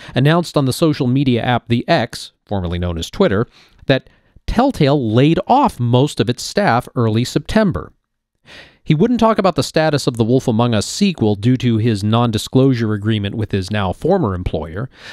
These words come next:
but added that the layoffs happened in the wake of Telltale parent company acquiring Flavorworks Interactive Studio, a U K-based studio that appears to create interactive full-motion video games. So the question, no doubt on your mind, is,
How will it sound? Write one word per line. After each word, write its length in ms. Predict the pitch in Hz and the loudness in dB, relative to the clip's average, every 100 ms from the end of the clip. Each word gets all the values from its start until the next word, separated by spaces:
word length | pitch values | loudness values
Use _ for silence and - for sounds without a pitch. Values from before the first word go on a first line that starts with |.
| - | -4
but 100 | 147 | -2
added 260 | 170 185 180 | 0 0 2
that 120 | 160 | 0
the 80 | - | 0
layoffs 480 | 135 196 220 208 - | 2 2 2 0 0
happened 360 | 120 95 120 | -2 0 -2
in 80 | 123 | 0
the 80 | 127 | 0
wake 240 | 113 113 | 0 0
of 100 | - | -2
Telltale 460 | - 127 123 120 95 | -2 -2 0 0 -2
parent 460 | - - 240 165 - | -4 -2 0 0 0
company 440 | 98 90 98 104 - - | -4 -2 -4 -4 -8 -8
acquiring 640 | 139 - 143 123 120 113 110 | -6 0 2 4 2 0 -4
Flavorworks 720 | - 165 185 175 143 139 - - | -2 2 2 2 0 0 -4 -4
Interactive 520 | 139 123 98 95 113 | 0 0 0 -2 -6
Studio, 720 | - - - 196 120 82 80 - _ _ _ _ | -8 -4 0 2 2 0 -8 -14 _ _ _ _
a 100 | - 131 | -2 4
U 180 | 208 | 4
K-based 580 | - 202 180 123 127 117 | 2 0 0 2 2 0
studio 460 | - 233 233 123 113 | -2 0 2 2 2
that 140 | 123 | 0
appears 420 | 123 - 247 302 | -4 0 2 2
to 120 | - 127 | 0 -2
create 460 | 123 107 104 117 - | -2 0 0 -2 -2
interactive 540 | 151 147 98 - 127 | 0 0 -2 -2 -4
full-motion 800 | - 127 107 101 92 87 - 123 | -2 0 0 0 -2 -4 -2 0
video 320 | 143 180 104 | 2 2 0
games. 440 | 92 90 - - - _ _ _ _ _ - - - | -2 -6 -10 -14 -20 _ _ _ _ _ -20 -20 -10
So 120 | - | -4
the 80 | 180 | -2
question, 640 | - 320 - 214 170 - | 0 0 2 0 -2 0
no 160 | 165 196 | 0 2
doubt 240 | 180 170 | 2 2
on 120 | 135 123 | 0 0
your 100 | 123 | 0
mind, 420 | 214 220 135 123 | 2 2 2 2
is, 260 | 113 117 | 0 0